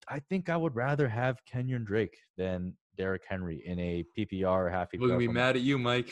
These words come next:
Speaker 2: People
Speaker 1: Yeah,
Speaker 2: are gonna be
Speaker 1: I,
Speaker 2: mad at you.
Speaker 1: I know it's close, but I think they really present, like, very similar upside,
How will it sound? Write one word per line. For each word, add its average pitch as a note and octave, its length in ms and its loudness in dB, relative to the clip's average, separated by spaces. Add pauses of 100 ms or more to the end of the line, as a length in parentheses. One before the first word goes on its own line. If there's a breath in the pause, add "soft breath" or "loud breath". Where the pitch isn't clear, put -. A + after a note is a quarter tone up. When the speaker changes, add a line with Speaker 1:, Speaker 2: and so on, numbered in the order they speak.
Speaker 2:
People B2+ 180 0
Speaker 1:
Yeah, A2+ 80 6
Speaker 2:
are A2+ 60 0
gonna G#2+ 60 0
be A2 60 4
Speaker 1:
I, A2+ 100 2
Speaker 2:
mad C3 160 2
at B2+ 60 -2
you. B2+ 240 0
Speaker 1:
I B2 120 2
know D#3+ 220 6
it's - 140 2
close, D#3+ 440 4
but C3 80 2
I C3 100 6
think G3 240 0
they E3 120 4
really C3+ 320 4
present, A#2 460 0
like, F#2 200 -4
very A#2 320 2
similar A2+ 560 0
upside, F2 580 2